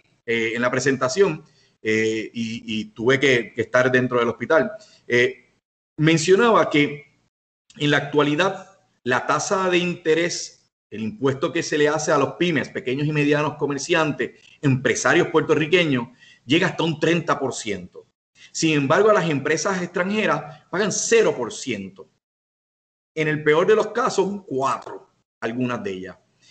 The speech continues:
El proyecto del Partido Independentista es precisamente hacer un mismo nivel para todo el mundo.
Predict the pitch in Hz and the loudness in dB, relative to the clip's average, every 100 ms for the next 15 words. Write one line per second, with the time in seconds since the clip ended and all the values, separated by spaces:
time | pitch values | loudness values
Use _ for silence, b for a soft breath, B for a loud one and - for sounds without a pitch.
0 | b b b _ _ _ - 180 - 160 | b b b _ _ _ -2 0 4 4
1 | 190 226 - 233 220 180 190 185 175 214 | 4 2 6 6 8 6 2 0 -2 -2
2 | 214 208 202 196 226 196 - 110 - b | 0 0 0 -4 -4 -6 -6 -6 -8 b
3 | b b - 175 196 190 185 190 202 214 | b b -4 0 2 0 0 0 0 -2
4 | 208 170 156 - - 135 - 196 190 - | 0 0 -2 -8 -8 -6 4 6 6 0
5 | - _ - 208 208 202 202 196 208 202 | -16 _ -4 0 2 2 0 2 2 2
6 | 151 135 160 151 113 101 98 85 - | 0 0 2 2 0 -6 -10 -12 -14